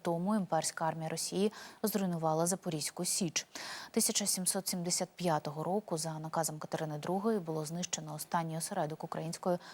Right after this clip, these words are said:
козацької державності. Після ліквідації інституту гетьманства Запорізька Січ залишалася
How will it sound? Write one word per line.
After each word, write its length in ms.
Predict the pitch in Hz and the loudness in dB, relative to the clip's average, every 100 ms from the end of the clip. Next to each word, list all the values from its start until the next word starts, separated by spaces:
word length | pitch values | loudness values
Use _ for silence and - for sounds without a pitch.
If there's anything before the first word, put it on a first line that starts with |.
| - | -6
козацької 500 | - 170 147 - 156 | -2 0 0 -2 0
державності. 640 | 156 170 160 143 156 - 143 - - - - | 2 2 2 0 -6 -6 -8 -10 -12 -12 -4
Після 340 | - - 165 156 | 2 2 2 0
ліквідації 500 | 165 170 160 156 151 | 0 2 2 2 -2
інституту 520 | 151 - 165 156 - | -4 -4 -6 -6 -6
гетьманства 840 | 165 - 185 226 - 214 202 175 | -4 0 2 4 2 2 2 2
Запорізька 680 | 156 160 170 160 - - 160 | 0 -4 -4 -2 -2 -4 -4
Січ 580 | - 214 220 - - - | -2 -2 -2 -4 -6 -6
залишалася 720 | 165 160 160 175 175 170 - | -4 -2 0 2 2 2 0